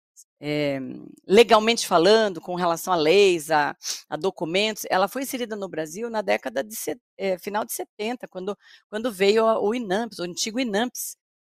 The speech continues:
que era o Instituto Nacional de Assistência Médica e Previdência Social. Então, n-, quando foi criado o inamps, foi criado o, o papel de auditor, que basicamente ele tinha um olhar muito contábil, muito de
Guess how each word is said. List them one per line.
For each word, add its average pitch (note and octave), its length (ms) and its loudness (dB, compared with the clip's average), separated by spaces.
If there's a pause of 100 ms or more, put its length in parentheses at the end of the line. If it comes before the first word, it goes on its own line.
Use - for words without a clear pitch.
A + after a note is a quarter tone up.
que E3 60 -8
era E3+ 100 4
o - 20 2
Instituto G3+ 500 -4
Nacional F#3+ 500 2
de F3+ 80 -2
Assistência F#3 540 -6
Médica E3+ 400 2
e - 20 -8
Previdência E3+ 480 -6
Social. E3+ 300 0 (280)
Então, A#3 300 -4 (960)
n-, G3 240 -6
quando B3 260 2
foi A#3 140 0
criado F3+ 240 4
o F3 40 -2
inamps, G3 240 -2
foi C#4+ 180 0
criado B3+ 600 4
o, C4 460 2 (340)
o G3+ 100 -12
papel B3+ 440 2
de A3 120 2
auditor, A3+ 640 0 (380)
que C4 120 -12
basicamente G#3+ 1000 2
ele F3+ 120 -8
tinha A#3 180 -8
um A3+ 40 -10
olhar G#3 300 2
muito F#3+ 420 -12
contábil, F#3+ 960 2
muito F3+ 320 -12
de E3+ 260 0